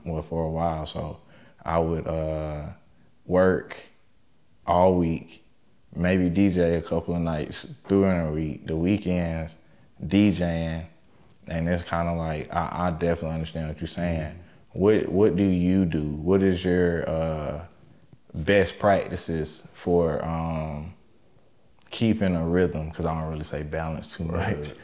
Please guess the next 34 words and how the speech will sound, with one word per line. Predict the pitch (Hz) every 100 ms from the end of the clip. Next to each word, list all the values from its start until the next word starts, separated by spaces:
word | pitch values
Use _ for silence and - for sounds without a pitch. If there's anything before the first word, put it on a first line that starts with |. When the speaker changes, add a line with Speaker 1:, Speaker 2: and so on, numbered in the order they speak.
| -
Speaker 2:
yeah. | 92 104 98 92 - - -
Speaker 1:
but, | 101
uh, | 101 95 90 82 78 -
rhythm, | 95 113 120 90
uh, | 87
keeping | 87 120 117 110
a | 92
rhythm | 107 101 92 85 82 - - _
of, | 87 85 73
um, | 85 85 82 82 80 78 82 - - - -
family, | 95 92 90 82 82 80 76
business, | 80 85 82 85 80 80 80
and | 101 123 107 90
personal | - 85 85 87 85
life | 82 80
as | 73 67
Speaker 2:
Right, |
Speaker 1:
well, | 90 98 85
'cause | 78 80
you | 85
Speaker 2:
right. | 95
Speaker 1:
gotta | 87 85
give | 80 85
yourself | 82 - 95 87
time | - 82 80
for | 80
sure. | 76 85 90
Speaker 2:
Absolutely. | 87 71 67 - - - - -
Um, | 90 95 92 90 87 82 - - - _ _ - -
using | 104 107 92
the | 76
calendar. | - 80 90 98 98 95 - - - - -
Speaker 1:
Mm-hmm. | 90 85 - -
Speaker 2:
<laughs> | -